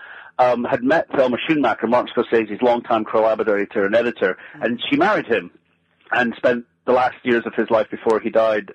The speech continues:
um, together. And between the two of them, they have really, I call it, kept the torch up for, for all the Powell Pressburger films. I mean, in my documentary, Alan Parker makes a very good point. He says,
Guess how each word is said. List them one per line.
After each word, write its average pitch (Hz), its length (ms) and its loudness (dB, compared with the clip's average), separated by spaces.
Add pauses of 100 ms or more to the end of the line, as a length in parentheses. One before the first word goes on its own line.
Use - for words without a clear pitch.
um, 104 260 0
together. 123 400 0 (440)
And 151 100 2
between 208 280 2
the 190 60 2
two 196 260 2
of 165 80 -2
them, 110 260 0
they 131 160 2
have 120 160 -4
really, 131 500 2
I 131 160 2
call 127 240 0
it, 104 60 -6 (420)
kept 113 160 -2
the 120 60 -8
torch - 440 0
up 101 200 0 (160)
for, 131 200 2
for 131 120 2
all 127 100 2
the 120 80 -4
Powell 113 260 0
Pressburger 110 600 0
films. 117 320 0
I - 200 -14
mean, 196 120 2
in 247 160 0
my 196 240 2 (200)
documentary, 156 800 0 (300)
Alan 151 220 2
Parker 147 280 0
makes 147 240 -2
a - 40 -10
very 135 180 2
good 117 220 -4
point. 123 260 2
He 104 160 -10
says, 123 160 2